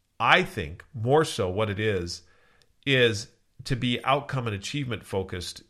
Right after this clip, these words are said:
is what we're not trying to do. It's not a, I don't set goals, and that's not a mistake. This is where I, I'm gonna substitute the word s-,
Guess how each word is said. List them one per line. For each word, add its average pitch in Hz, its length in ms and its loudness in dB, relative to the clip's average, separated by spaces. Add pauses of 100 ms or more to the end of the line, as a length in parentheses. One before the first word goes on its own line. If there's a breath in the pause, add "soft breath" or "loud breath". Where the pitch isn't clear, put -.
is 104 260 -6 (140)
what 113 180 0
we're 104 140 -2
not 104 360 0
trying 92 260 -4
to 85 60 -10
do. 95 280 -8 (960 soft breath)
It's 151 200 -4
not 190 280 6
a, 139 160 0 (960 loud breath)
I 175 100 4
don't 165 240 4
set - 240 -4
goals, 73 400 -6 (100)
and 113 140 -2
that's 135 220 0
not 113 200 0
a 104 40 -4
mistake. - 500 -10 (560 soft breath)
This 165 240 2
is 139 140 -4
where 131 180 8
I, 117 160 6 (120)
I'm 107 180 -4
gonna 110 240 -2
substitute 113 480 -4
the 101 40 -8
word 92 220 -6
s-, - 180 -12